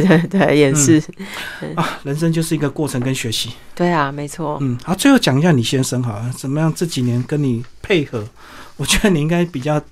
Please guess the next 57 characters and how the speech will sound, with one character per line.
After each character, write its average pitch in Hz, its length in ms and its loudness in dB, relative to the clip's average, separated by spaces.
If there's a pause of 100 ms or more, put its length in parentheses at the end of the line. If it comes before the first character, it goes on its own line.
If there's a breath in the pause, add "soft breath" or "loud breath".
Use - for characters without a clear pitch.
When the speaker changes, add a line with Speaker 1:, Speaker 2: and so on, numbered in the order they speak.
Speaker 2:
主 143 200 -2
导 120 240 0
性 139 220 0
比 120 80 -4
较 123 100 -4
强 120 320 -2
一 131 60 -4
点， 120 180 -8 (260 loud breath)
<laughs> - 280 -8
老 127 160 2
师 147 220 -2
个 139 240 0
性。 117 260 -4 (1000 loud breath)
Speaker 1:
呃， 214 540 4 (260)
其 - 160 4
实 330 120 8
我 311 220 10
先 208 180 4
生 220 140 6
他 220 80 6
本 190 160 0
身 175 160 0
也 170 100 2
是 180 340 2
那 165 140 2
个 135 340 2
开 170 200 2
一 165 60 4
间 160 180 4
车 156 180 0
行， - 320 -2
也 156 140 2
算 190 220 4
是 226 200 6
小 202 180 4
有 190 140 6
名 156 180 -2
气 185 220 4
的 139 220 2
一 117 80 -4
个 82 320 0
老 73 160 0
板 - 180 0
就 113 120 -8
对 92 260 -2
了。 - 240 -8
Speaker 2:
嗯。 135 80 -6
嗯。 117 60 -6 (160 loud breath)
Speaker 1:
那， 190 340 4 (380 loud breath)
呃， 160 380 4
我 196 140 6
觉 214 80 4
得 294 100 8
一 294 60 4
开 254 160 4
始 240 160 0
我， 151 180 2